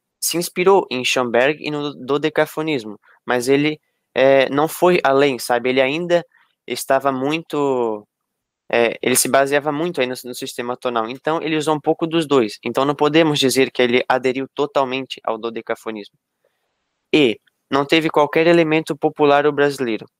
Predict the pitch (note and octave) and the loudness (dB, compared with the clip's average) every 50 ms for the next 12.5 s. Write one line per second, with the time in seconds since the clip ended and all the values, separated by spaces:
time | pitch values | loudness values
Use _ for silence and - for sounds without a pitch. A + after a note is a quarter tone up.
0 | _ _ _ - B2+ C#3 - - D3+ - D#3 D3 - - D3+ C#3+ C#3+ C#3 C#3 C#3 | _ _ _ -4 -4 -2 -2 -2 -2 -2 -4 -6 -4 -4 -4 -2 0 0 0 0
1 | C#3+ D3+ C#3+ - - - C#3+ D3 D#3 D#3+ E3+ - _ _ _ _ _ - - C#3 | -2 -6 -8 -8 -8 -6 -6 -8 -6 -8 -12 -12 _ _ _ _ _ -6 -4 -4
2 | - - C#3+ C3 A#2 B2+ C#3 D3 C#3+ C#3 - - - A#2+ A#2 B2 B2 A#2+ A#2+ A#2 | 2 2 0 2 4 2 2 2 0 -2 -4 -6 -8 -6 -2 0 0 2 2 0
3 | G#2+ A#2 A2 - - _ _ - - _ _ _ _ _ _ _ _ _ - D3 | -2 -2 -8 -8 -10 _ _ -20 -20 _ _ _ _ _ _ _ _ _ -2 0
4 | D3+ D3+ D3 B2+ - _ _ - B2+ B2 C3+ D#3 E3+ D#3+ C#3 _ - G#2+ G#2 _ | 0 0 0 -4 -8 _ _ -10 -6 -4 -2 0 0 -2 -2 _ -8 -10 -10 _
5 | _ - A#2 A#2 A#2 B2 - - B2 A#2 A#2+ A#2+ - - A#2+ A#2 G#2+ G#2+ G#2+ A#2+ | _ -2 -2 0 0 -2 -2 -4 -6 -6 -4 -6 -8 -8 -8 -10 -10 -4 -2 0
6 | A#2+ A#2 B2+ B2+ B2 A#2+ C3+ C#3+ D3 C#3+ A#2 - - A#2+ A2 - B2+ B2 B2 C3+ | 0 0 0 -2 -2 0 0 -2 -2 -4 -8 -6 -8 -8 -6 -2 0 2 2 2
7 | C#3+ - _ _ _ _ _ - D3 D#3 D#3 - D#3 - - C#3+ C3+ C3 A#2+ C#3 | 0 -4 _ _ _ _ _ -2 -2 -2 -2 -4 -12 -10 -4 -2 -2 0 0 -2
8 | C#3 C3+ C3+ C3+ C3 A#2+ B2 B2 - C3 B2 - - B2 B2 - - - - A#2+ | -4 -4 -2 -4 -4 -4 -4 -8 -4 -4 -4 -4 -4 -6 -6 -6 -6 -4 -2 0
9 | A#2+ A#2+ - - _ _ _ - C3 B2 - A#2 B2 C3+ C3+ - - C#3 D3+ E3 | 0 0 -4 -8 _ _ _ -10 -10 -8 -6 -6 -6 -6 -8 -4 -4 -4 -4 -6
10 | - - _ _ _ - - B2 A#2 G#2+ A2 A2+ A2+ - - A#2 A2+ A#2+ A#2+ A2 | -10 -16 _ _ _ -6 -4 -4 -4 -2 -4 -4 -4 -2 -2 -2 -2 -2 -4 -2
11 | A2+ A#2+ B2 D3 C#3+ C#3+ C3 C3+ D3 D#3+ - - _ _ _ _ _ _ _ - | -2 0 0 0 -2 -2 -2 -2 -4 -6 -12 -14 _ _ _ _ _ _ _ -2
12 | E3 E3+ - - D3+ C#3+ C#3+ D3 D#3 | -2 -2 0 0 0 2 2 0 0